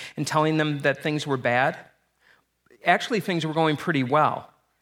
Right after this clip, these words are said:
And so what he did is, is in his letter to the Ephesians,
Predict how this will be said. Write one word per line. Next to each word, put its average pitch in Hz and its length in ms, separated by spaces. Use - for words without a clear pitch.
And 185 160
so 208 220
what 180 280
he 262 220
did 165 380
is, 165 720
is 143 480
in 185 240
his 160 500
letter 160 320
to 196 140
the 180 100
Ephesians, 156 560